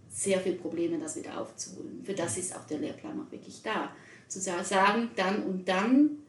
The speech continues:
sollte eigentlich das und das gelernt sein, damit der nächste Lehrperson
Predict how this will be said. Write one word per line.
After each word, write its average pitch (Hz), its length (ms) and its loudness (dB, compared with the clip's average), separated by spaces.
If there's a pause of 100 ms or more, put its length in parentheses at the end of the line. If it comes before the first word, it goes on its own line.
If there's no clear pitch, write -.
(300)
sollte - 440 2
eigentlich 190 480 0
das 170 280 -2
und 180 140 -2
das 156 260 -4
gelernt 175 480 0
sein, 254 420 8
damit 208 280 -2
der 190 100 2
nächste 220 540 0
Lehrperson 185 760 0